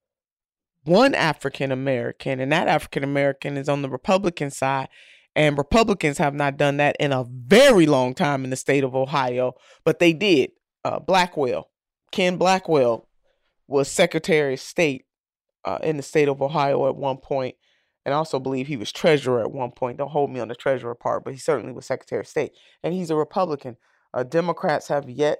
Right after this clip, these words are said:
to elect an African-American to a constitutional office. Uh, we do have an African-American Supreme Court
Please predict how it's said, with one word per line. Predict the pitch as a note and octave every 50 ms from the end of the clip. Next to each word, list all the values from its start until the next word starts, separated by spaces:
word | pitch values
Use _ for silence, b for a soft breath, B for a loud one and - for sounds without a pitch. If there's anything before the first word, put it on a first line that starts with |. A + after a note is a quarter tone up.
| _ _
to | - - - C#3+ C#3 C3+ B2+ - - _ _ -
elect | B2+ C3 B2+ B2+ C3 C3 C3 - _ - - -
an | - C3 C3+
African-American | C3+ C3 - - B2 - - C#3+ B2 A#2 C3 C3+ C3 C3 B2 A#2+ - - - C3+ - - - _ _ _ _ _
to | - - C#3+ A#2+
a |
constitutional | - - - E3 C#3+ C#3 - - A2 - - - F#3+ E3+ - - C3 A#2+ A2+ -
office. | - - A#2+ G#2 - - - D#2+ - - - B B B B B B B
Uh, | B C3+ C3 B2+
we | C3+ C#3+ D3+
do | C3 - D3+ D3 D3
have | D#3 C#3+ B2+ B2 A#2+ A#2+
an | A#2 - -
African-American | G2 C3 C3+ - - A#2+ - - C3+ C3 B2+ B2+ B2+ B2+ B2+ C3 B2+ - - B2+ A#2+ B2 A#2 _ _ _ _ _ _ _ _ _ _ _ _ _ - - -
Supreme | - - - - F#3 D3+ C3+
Court | - - C#3+ B2+ G#2+ -